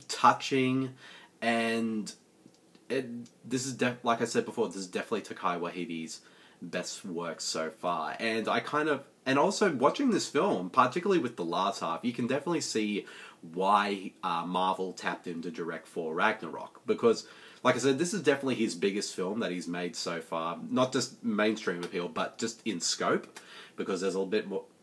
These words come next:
especially in the last half of the film, where there's a bit of sort of a action and car chases and stuff like that. Um, you can definitely see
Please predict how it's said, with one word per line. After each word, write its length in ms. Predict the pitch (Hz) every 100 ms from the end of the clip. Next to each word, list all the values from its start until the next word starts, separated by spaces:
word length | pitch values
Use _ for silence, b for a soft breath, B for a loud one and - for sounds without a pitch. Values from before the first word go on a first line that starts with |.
| _ _
especially 460 | - - 135 151 110
in 80 |
the 60 | 90
last 300 | 87 87 87
half 240 | 90 85
of 60 | 87
the 60 | -
film, 140 | 87
where 120 | 85
there's 120 | 82
a 20 | 80
bit 160 | 90
of 140 | 85 -
sort 220 | 107 87
of 100 | 80
a 100 | 76 - -
action 640 | - - - 98 101 104
and 180 | 82 78
car 280 | - 104 92
chases 400 | - 87 87 82
and 100 | 82
stuff 240 | - 87
like 160 | 82 -
that. 220 | 95 82 B B B B B
Um, 320 | 98 90 90 - _ _
you 100 | 147
can 100 | 143
definitely 300 | 147 170 165
see 440 | 135 - 131 117